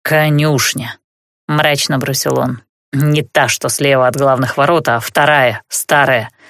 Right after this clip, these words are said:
Несколько лет назад мала стала, тогда новую построили, а ту так,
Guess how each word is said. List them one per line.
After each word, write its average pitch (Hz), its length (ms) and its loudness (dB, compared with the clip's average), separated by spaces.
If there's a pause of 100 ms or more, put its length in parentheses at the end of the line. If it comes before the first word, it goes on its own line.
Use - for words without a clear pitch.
(520)
Несколько 151 460 0
лет 143 160 2
назад 147 720 0 (140)
мала 165 420 4
стала, 202 480 2
тогда 135 320 0
новую 180 420 4
построили, 151 840 0 (300)
а 226 360 2 (100)
ту 247 420 2 (240)
так, - 460 -2